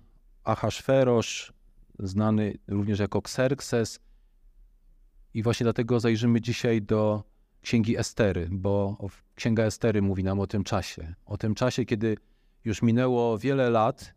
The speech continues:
więcej niż te siedemdziesiąt lat zapowiadane przez Jeremiasza. E, już część osób,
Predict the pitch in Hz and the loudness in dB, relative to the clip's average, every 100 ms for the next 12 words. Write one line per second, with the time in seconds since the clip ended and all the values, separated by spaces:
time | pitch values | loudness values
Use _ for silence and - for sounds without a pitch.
0 | _ _ _ 98 120 139 135 117 110 117 | _ _ _ -2 0 2 2 2 0 -2
1 | - 113 110 131 - 113 117 113 104 101 | -2 0 0 0 0 0 2 2 2 -2
2 | 107 107 107 110 104 101 104 95 101 98 | 0 0 2 2 0 -2 -4 0 0 0
3 | 98 92 - 107 120 - _ - - - | 0 -2 -4 -8 -10 -14 _ -20 -20 -20
4 | _ _ _ _ _ _ - 101 98 98 | _ _ _ _ _ _ -6 -2 0 2
5 | 104 120 113 - - - _ _ _ _ | 6 4 4 -4 -8 -10 _ _ _ _
6 | _ - 127 - 117 - 123 - - | _ 0 2 2 0 2 0 -2 -14